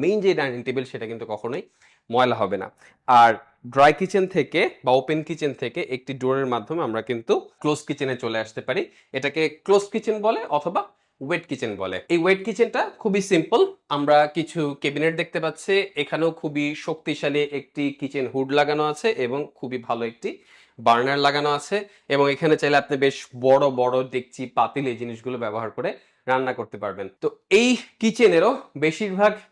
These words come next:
ক্যাবিনেটই খুবই ভালো অবস্থায় আছে, যেহেতু কোনো ফ্যান্সি হিঞ্জ বা আইটেম ব্যবহার করা হয় নাই। হালকা যে প্রবলেমগুলো আছে, সেই প্রবলেমগুলো খুব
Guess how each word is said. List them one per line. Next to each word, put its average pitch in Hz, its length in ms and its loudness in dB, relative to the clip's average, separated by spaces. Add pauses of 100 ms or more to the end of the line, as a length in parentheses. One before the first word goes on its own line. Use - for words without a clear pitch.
ক্যাবিনেটই 160 580 0 (340)
খুবই 143 240 -4 (200)
ভালো 123 180 0
অবস্থায় 156 460 -2
আছে, 165 140 -12 (120)
যেহেতু 135 260 -6 (100)
কোনো 139 120 -2 (100)
ফ্যান্সি 120 320 -6 (100)
হিঞ্জ 127 240 -4
বা 120 160 2 (120)
আইটেম 120 280 -4
ব্যবহার 117 280 -2
করা 127 140 2
হয় 120 260 -2
নাই। 233 120 -4 (280)
হালকা 151 460 2
যে 170 240 -2 (100)
প্রবলেমগুলো 139 500 0 (100)
আছে, 143 140 -4 (100)
সেই 160 180 -4
প্রবলেমগুলো 127 480 -4
খুব - 160 -10